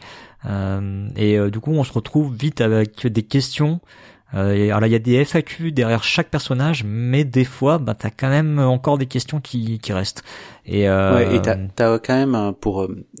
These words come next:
Speaker 2: je trouve que cette, ce vocabulaire, il est beaucoup, euh, présent sur les dégâts, comme tu disais,
Speaker 1: Mhm.
Speaker 2: les dégâts purs, les dégâts, euh, parables, les dégâts incontrables. Il y a plusieurs types de dégâts, il y a plusieurs types de défenses aussi. Et du coup, t'as, hum,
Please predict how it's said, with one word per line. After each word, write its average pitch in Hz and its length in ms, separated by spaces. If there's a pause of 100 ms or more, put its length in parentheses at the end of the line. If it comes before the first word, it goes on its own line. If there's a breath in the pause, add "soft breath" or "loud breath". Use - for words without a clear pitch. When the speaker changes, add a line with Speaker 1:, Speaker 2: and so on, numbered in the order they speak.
(100)
Speaker 2:
je - 80
trouve - 140
que - 40
cette, 104 300
ce - 140
vocabulaire, 113 420
il 101 120
est 92 100
beaucoup, 101 580
euh, 92 120
présent 110 380
sur 92 340
les 92 140
dégâts, 104 260
comme 101 200
tu - 100
disais, 98 320
Speaker 1:
Mhm. 117 320
Speaker 2:
les 98 80
dégâts 98 440 (120)
purs, 123 420
les 104 140
dégâts, 98 460 (100)
euh, 90 260
parables, 110 500
les 98 80
dégâts 95 400
incontrables. 120 680 (340 loud breath)
Il - 60
y - 20
a 98 40
plusieurs 117 280
types - 180
de 110 60
dégâts, 101 360 (100)
il 107 80
y 95 60
a - 20
plusieurs 110 260
types - 180
de 95 40
défenses 98 460
aussi. 147 220 (500 loud breath)
Et 101 80
du 95 120
coup, 165 220 (140)
t'as, 92 180
hum, 85 500